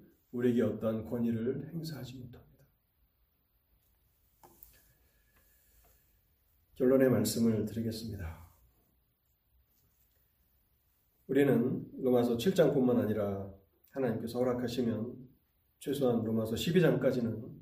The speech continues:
여러분들과 함께 복음의 핵심 부분들을 살펴보려고 하는데요. 물론 한 장이 끝날 때마다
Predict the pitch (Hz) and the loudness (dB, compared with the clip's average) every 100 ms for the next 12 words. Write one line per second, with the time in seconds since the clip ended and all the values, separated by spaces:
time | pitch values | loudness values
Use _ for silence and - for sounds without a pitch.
0 | - 120 110 107 107 135 135 131 110 - | -10 -8 -6 -8 -6 -6 -4 -4 -4 -8
1 | - - _ _ _ _ 117 107 107 - | -16 -20 _ _ _ _ -4 -2 -4 -2
2 | 151 127 117 117 117 110 107 107 - 151 | 2 2 2 0 0 -2 -2 -6 -6 -2
3 | 143 117 107 107 110 117 113 107 101 - | 0 0 -2 -2 -4 -4 -2 -4 -6 -12
4 | - _ _ _ _ _ _ _ _ _ | -20 _ _ _ _ _ _ _ _ _
5 | 127 120 120 160 156 143 180 185 170 156 | 2 4 6 8 8 8 8 8 8 6
6 | 139 127 113 127 | 6 4 2 -2